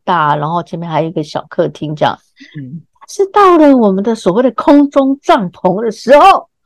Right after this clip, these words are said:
Speaker 2: <laughs>
Speaker 1: 我一看就吓了一大跳，“这是帐篷吗？
Speaker 2: 嗯。
Speaker 1: 这要睡
Speaker 2: 房间。
Speaker 1: 四个人吗？”
Speaker 2: 对。
Speaker 1: 哇！因为它就是离地大概，呃，应该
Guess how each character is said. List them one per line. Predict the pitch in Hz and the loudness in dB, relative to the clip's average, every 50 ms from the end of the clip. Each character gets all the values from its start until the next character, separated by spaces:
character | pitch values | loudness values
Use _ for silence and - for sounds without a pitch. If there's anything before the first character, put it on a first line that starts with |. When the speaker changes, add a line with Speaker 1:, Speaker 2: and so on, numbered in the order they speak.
| _ _ - | _ _ -4
Speaker 2:
<laughs> | 277 277 - _ _ _ - - | -4 -4 -4 _ _ _ -10 -6
Speaker 1:
我 | 262 294 | -4 -4
一 | 311 | -2
看 | 294 587 349 349 302 277 262 269 262 _ 247 - | -2 -4 -4 -4 -6 -6 -8 -10 -16 _ -20 -10
就 | - 320 | -10 -10
吓 | 311 - - - 359 320 302 285 | -10 -10 -10 -6 -4 -2 -2 -2
了 | 269 240 233 226 | -2 -2 -2 -4
一 | 233 247 | -4 -6
大 | 254 320 294 277 | -10 -8 -8 -8
跳 | 254 254 277 269 233 - _ _ _ _ _ _ | -10 -10 -12 -14 -14 -14 _ _ _ _ _ _
，“这 | - 370 349 269 - _ _ _ _ _ _ _ | -10 -10 -10 -10 -12 _ _ _ _ _ _ _
是 | - - 359 | -8 -8 -8
帐 | - - 370 339 302 | -4 -4 -4 -4 -4
篷 | 277 - 247 226 247 | -6 -6 -6 -4 -4
吗？ | 254 269 262 247 240 _ _ _ _ | -4 -6 -6 -10 -12 _ _ _ _
Speaker 2:
嗯。 | - 202 196 185 160 | -14 -10 -10 -8 -4
Speaker 1:
这 | 392 392 339 269 - _ _ _ _ _ _ 370 | -2 -2 -2 -2 -6 _ _ _ _ _ _ -8
要 | 349 | -8
睡 | 302 - _ _ _ _ _ _ _ _ _ - - | -8 -12 _ _ _ _ _ _ _ _ _ -2 2
Speaker 2:
房 | 440 415 349 | 2 2 2
间。 | - - 220 208 208 | 0 -2 -2 2 4
Speaker 1:
四 | 415 349 277 | 4 2 4
个 | 311 285 262 | 4 6 6
人 | 254 240 226 240 262 | 6 6 4 2 2
吗？” | 294 294 285 277 269 254 240 220 - - | 2 2 2 2 0 -2 -4 -6 -6 -6
Speaker 2:
对。 | 311 294 277 262 240 220 208 202 | -4 -2 -2 -2 -4 -6 -8 -8
Speaker 1:
哇！ | 262 254 247 240 233 - - - - - - _ _ _ _ _ _ _ _ _ | -8 -8 -8 -8 -10 -12 -14 -16 -18 -20 -20 _ _ _ _ _ _ _ _ _
因 | - 285 311 | -8 -6 -4
为 | 311 294 | -4 -6
它 | 285 302 311 | -6 -8 -8
就 | 294 302 285 | -6 -6 -8
是 | 277 - 277 240 233 - - _ | -6 -6 -6 -6 -8 -14 -14 _
离 | 226 208 233 269 320 | -4 -4 -4 -4 -4
地 | 339 - 359 320 | -4 -2 -4 -2
大 | 285 330 311 285 | 0 0 -2 -2
概， | 277 - 302 285 277 262 254 247 | -2 -2 -2 0 2 2 2 0
呃， | - - 196 208 208 208 208 214 214 214 220 214 208 | 2 2 4 4 4 4 2 0 -4 -6 -8 -8 -10
应 | 247 269 285 | -10 -10 -10
该 | 285 311 302 302 | -10 -10 -12 -12